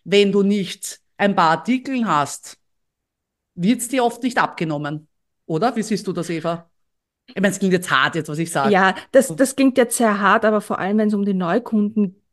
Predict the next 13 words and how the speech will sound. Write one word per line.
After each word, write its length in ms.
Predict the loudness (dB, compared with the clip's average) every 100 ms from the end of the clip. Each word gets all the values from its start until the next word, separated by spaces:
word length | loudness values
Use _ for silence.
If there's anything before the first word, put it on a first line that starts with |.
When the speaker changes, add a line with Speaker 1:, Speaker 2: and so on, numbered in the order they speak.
| _
Speaker 2:
geht, 640 | -2 0 2 0 -4 -10
die 40 | -6
dich 300 | -6 -6 _
googeln, 360 | -2 2 2 2
bevor 300 | 2 -2 -2
sie 100 | -2
bei 120 | -2
dir 120 | -2
buchen 460 | -4 -2 -2 0 0
oder 160 | 0
bei 100 | -2
dir 140 | -2 -4
kaufen, 720 | -4 0 0 0 0 0 0